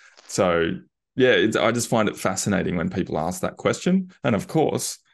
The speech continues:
I'm a psychologist, so I wanna understand that and not judge it.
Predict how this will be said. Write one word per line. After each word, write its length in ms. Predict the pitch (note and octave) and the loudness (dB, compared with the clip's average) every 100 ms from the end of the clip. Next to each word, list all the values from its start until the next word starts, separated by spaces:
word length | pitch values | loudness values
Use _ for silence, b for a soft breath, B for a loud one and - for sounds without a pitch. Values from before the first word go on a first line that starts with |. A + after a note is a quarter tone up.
| - | -4
I'm 120 | A2+ | -2
a 40 | F#2+ | 0
psychologist, 680 | - - C3 D3+ - - | -2 -4 -2 0 -2 -6
so 120 | - F#2+ | -4 0
I 60 | F2+ | 0
wanna 220 | F#2+ D#2+ | 0 0
understand 560 | F#2 F2+ - F#2 G2 | -2 -2 -2 0 0
that 240 | - - - - b b - | -2 -4 -8 -14 b b -4
and 380 | G2 F#2+ F#2+ G#2 | 0 2 2 2
not 220 | G#2+ - | 0 0
judge 320 | G#2+ F#2 F#2+ | 0 0 -2
it. 220 | - A2+ | -4 -4